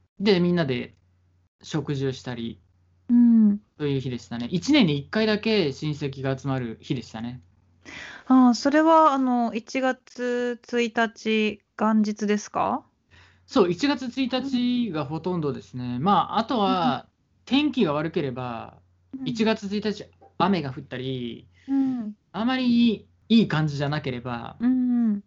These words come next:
Speaker 1: 二日になったり、三日になることもありましたけど、まあ、基本的には一月一日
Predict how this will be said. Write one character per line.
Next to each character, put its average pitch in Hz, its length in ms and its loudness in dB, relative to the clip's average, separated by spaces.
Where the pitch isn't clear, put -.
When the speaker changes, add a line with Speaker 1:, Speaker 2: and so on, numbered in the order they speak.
Speaker 1:
二 - 240 -16
日 170 120 2
に 156 120 0
な 156 80 -2
っ - 120 -10
た 135 120 -6
り、 123 400 -8
三 151 220 -6
日 156 220 -4
に 147 120 -4
な 147 100 -6
る 143 100 -6
こ 156 140 -10
と 208 120 -2
も 123 440 -6
あ 147 80 -6
り 147 100 -6
ま 143 120 -6
し - 80 -14
た 127 120 -10
け 127 120 -10
ど、 123 540 -4
ま 220 120 2
あ、 220 40 0
基 196 120 0
本 247 240 4
的 277 220 0
に 277 60 2
は 190 100 2
一 143 220 -4
月 143 580 -8
一 143 280 -8
日 135 680 -6